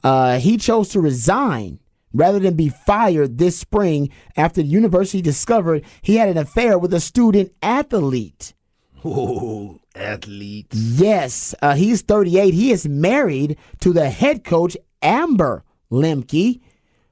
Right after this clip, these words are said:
Speaker 1: Um, and, uh, he resigned April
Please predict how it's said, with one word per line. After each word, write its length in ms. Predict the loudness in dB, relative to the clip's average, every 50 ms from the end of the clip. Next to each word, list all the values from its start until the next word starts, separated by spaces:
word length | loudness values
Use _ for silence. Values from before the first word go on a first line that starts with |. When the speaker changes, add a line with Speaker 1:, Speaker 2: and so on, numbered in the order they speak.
| _ _ _ _ _ -2
Speaker 1:
Um, 500 | 0 0 2 0 0 0 0 -2 -2 -4 -4
and, 560 | -4 -2 0 0 0 0 0 0 -2 -2 -2
uh, 360 | -2 0 0 2 2 2 0 -2 -2 -6
he 240 | -8 -4 0 2 2
resigned 420 | 2 2 2 2 0 -2 -2 -2 0
April 360 | 0 0 0 0 -2 -2